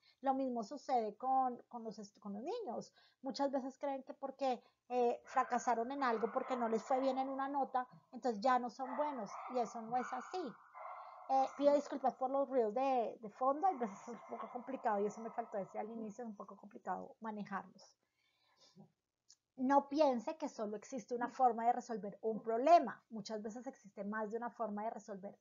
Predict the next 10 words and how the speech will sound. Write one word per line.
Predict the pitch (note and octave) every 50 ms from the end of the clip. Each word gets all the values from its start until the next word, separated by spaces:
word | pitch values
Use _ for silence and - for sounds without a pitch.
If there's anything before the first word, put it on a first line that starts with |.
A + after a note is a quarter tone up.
| _ -
una | A3 G#3 G3 G3 F#3+
situación. | - - A3 G3 _ F#3 F#3+ F#3+ - - - C4 C#4+ C4 G#3 F#3+ F#3 - - - - - -
Es | G#3 G3 E3+
decir, | F3 G3 F#3+ - - D4+ C#4 A#3+ - - - - - - - - -
hay | - B3+
veces | A#3 C4+ C4+ C4+ C4
solamente | - - E4 D#4+ D#4 D#4 D4 - D#4+
vemos | D#4 D4+ C#4+ C4 -
una | D#4 D4+ C#4
solución | - D4+ D4 C#4 B3 - - B3 G#3 G3+ G3 F#3+